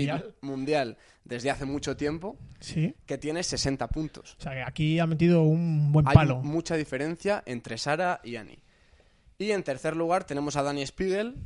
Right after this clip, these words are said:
Speaker 2: con sesenta y dos, que entre la segunda y la tercera prácticamente no hay diferencia.
Speaker 1: No, nada,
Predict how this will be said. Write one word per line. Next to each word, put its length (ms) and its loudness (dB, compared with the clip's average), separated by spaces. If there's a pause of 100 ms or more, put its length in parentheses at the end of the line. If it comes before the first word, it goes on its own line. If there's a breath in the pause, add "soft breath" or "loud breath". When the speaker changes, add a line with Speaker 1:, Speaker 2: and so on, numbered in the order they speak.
(220)
Speaker 2:
con 160 -4
sesenta 340 -6
y 40 -2
dos, 260 0
que 80 -8
entre 160 -10
la 100 -6
segunda 260 -4
y 40 0
la 100 2
tercera 460 0
prácticamente 580 -2
no 80 0
hay 80 0
diferencia. 500 -6
Speaker 1:
No, 220 2
nada, 380 0